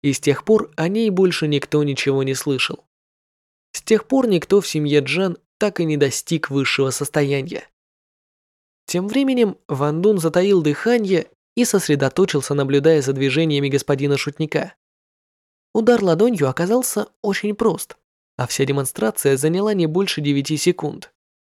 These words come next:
Однако Ван Дун уже двадцать минут сидел в ступоре и обдумывал увиденное.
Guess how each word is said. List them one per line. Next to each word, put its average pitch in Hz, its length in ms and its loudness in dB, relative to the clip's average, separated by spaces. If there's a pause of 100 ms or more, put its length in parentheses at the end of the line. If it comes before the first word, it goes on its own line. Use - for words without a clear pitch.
(140)
Однако 143 440 0
Ван 143 240 -2
Дун 180 320 2
уже 143 220 0
двадцать 185 420 -6
минут 180 320 -2
сидел 151 320 -2
в - 60 -8
ступоре - 560 -4 (320)
и 220 80 0
обдумывал 139 680 0
увиденное. 143 720 -4